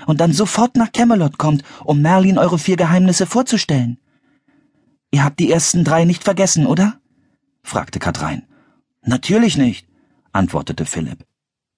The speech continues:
"Wir haben doch die drei Geschenke, die uns daran erinnern. Ich habe sie alle in meinem Rucksack." "Ein Gedicht, eine Zeichnung und eine Muschel", ergänzte Anne. "Gut",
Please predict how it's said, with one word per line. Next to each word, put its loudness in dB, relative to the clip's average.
"Wir -2
haben 2
doch 0
die -4
drei -2
Geschenke, 0
die 2
uns 0
daran 0
erinnern. 0
Ich -6
habe 0
sie -2
alle 2
in 2
meinem 2
Rucksack." -4
"Ein 2
Gedicht, -2
eine 2
Zeichnung -2
und -2
eine 2
Muschel", 0
ergänzte -4
Anne. -8
"Gut", -4